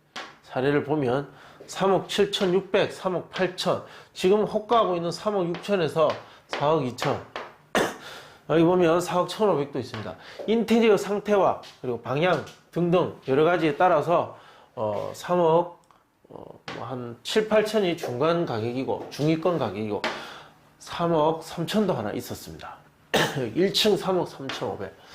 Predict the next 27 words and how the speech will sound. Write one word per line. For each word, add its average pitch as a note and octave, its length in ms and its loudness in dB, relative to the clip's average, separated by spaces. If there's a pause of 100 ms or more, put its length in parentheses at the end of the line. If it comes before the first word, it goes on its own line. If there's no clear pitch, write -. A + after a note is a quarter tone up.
(480)
호가하고 G3+ 580 2
있는 E3 160 0
삼억 G3 340 0
육천 F#3+ 340 -4
정도가, B2+ 600 -2 (460)
예, G#2+ 200 -14
뭐 - 160 -10
적정 D#3 380 -4
가격이 B2+ 340 0
아닌가, G#2 520 -4
삼억 B2 260 -6
육천에서 C3 400 0
한 A2+ 100 -4
팔천 E3+ 380 -2
정도가 A#2 400 -2
되지 B2 180 -4
않을까 A2 380 -2
싶습니다. G#2 580 -6 (2000)
아, G#2+ 220 2
그렇게 D3 280 2
해놨네요, C3+ 640 2
제가. G#2+ 340 -4 (600)
자, - 100 -8
삼억 E3 280 2
육천에서 E3 460 2
팔천 F#3+ 400 -2
정도, B2 460 0